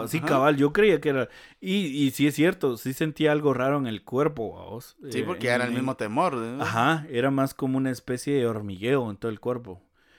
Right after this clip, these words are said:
Speaker 1: Entonces, resulta que un día en la madrugada fue aún más ahuevante, porque no solo se escuchaba, eh, ¿hace cuántos que fueron tres días seguidos? Y luego como unas dos semanas después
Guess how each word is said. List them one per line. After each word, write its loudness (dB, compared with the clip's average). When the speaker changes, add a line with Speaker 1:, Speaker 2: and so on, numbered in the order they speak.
Speaker 1:
Entonces, -4
resulta 0
que -2
un 2
día 0
en 0
la 0
madrugada 2
fue 0
aún 0
más 0
ahuevante, -4
porque -2
no -4
solo 0
se -4
escuchaba, 2
eh, -10
¿hace 0
cuántos -2
que -2
fueron 0
tres 0
días 4
seguidos? 2
Y -2
luego 6
como -2
unas -2
dos 2
semanas 0
después 0